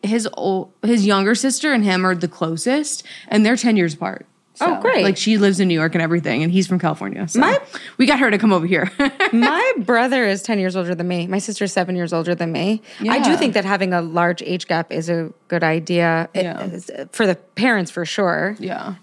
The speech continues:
Speaker 2: And
Speaker 1: Like, I'm
Speaker 2: it's
Speaker 1: tired. I'm tired. I only have one, so. <laughs>
Speaker 2: Yeah, I mean,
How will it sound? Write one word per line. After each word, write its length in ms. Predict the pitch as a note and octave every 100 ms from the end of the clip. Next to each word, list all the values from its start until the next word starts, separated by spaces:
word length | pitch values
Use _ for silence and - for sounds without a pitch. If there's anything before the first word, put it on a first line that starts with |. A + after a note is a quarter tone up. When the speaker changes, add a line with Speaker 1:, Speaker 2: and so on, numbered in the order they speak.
| G#3
Speaker 2:
And 160 | G#3+
Speaker 1:
Like, 100 | G3+
I'm 120 | A3+
Speaker 2:
it's 80 | C#4+
Speaker 1:
tired. 400 | G3+ F3 F2 G#3+ - _ _ _ _ -
I'm 100 | G#3
tired. 380 | - - - -
I 40 |
only 200 | G3+ F3+
have 100 | E3
one, 280 | D3+ D#3+ G3 -
so. 320 | - - A#2+ F#3 A3+ - C#5
<laughs> 260 | C#5 -
Speaker 2:
Yeah, 300 | B3 C#4 -
I 60 | C4+
mean, 440 | D4+ D4+ C#4+ A#3